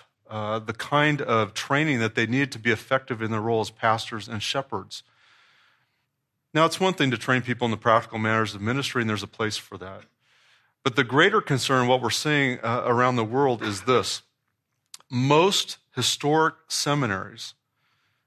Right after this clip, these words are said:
again, founded by conservatively strong, uh, mission agencies or even missionaries,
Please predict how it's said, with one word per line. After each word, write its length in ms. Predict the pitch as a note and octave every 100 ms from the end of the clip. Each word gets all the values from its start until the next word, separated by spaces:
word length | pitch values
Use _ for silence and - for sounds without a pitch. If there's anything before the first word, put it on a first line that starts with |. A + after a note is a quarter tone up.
| _ _
again, 380 | A#2+ A2+ D3+ B2
founded 500 | - C3 C#3+ D3 A#2+
by 280 | A#2 A2+ A2+
conservatively 760 | A#2 A#2 A2+ C#3+ D3 C#3+ C#3 A#2
strong, 720 | - - B2 B2+ C3 C3 B2 _
uh, 400 | A2 G#2 G2+ G2+
mission 300 | A2 B2 -
agencies 520 | B2+ B2 B2 - B2 A2+
or 120 | A2
even 220 | A2+ G#2+
missionaries, 720 | A2+ A2 A2 G#2+ G#2 G2+